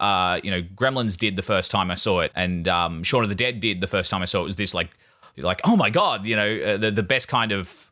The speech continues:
uh, i-, introductory kind of horror flicks.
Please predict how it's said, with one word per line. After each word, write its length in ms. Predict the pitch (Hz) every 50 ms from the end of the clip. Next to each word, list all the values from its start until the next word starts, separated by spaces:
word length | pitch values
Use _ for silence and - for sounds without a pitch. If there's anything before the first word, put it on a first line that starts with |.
| _ -
uh, 40 | 107 101 90 90 85 85 82 80 80 -
i-, 40 | - _ _
introductory 920 | - - - - 113 117 107 - 110 104 104 101 - - 110 98 90 90 85
kind 240 | - 104 95 90
of 40 | 85
horror 460 | - 98 92 90 90 87 85 82 - -
flicks. 480 | - - 92 82 73 - - - -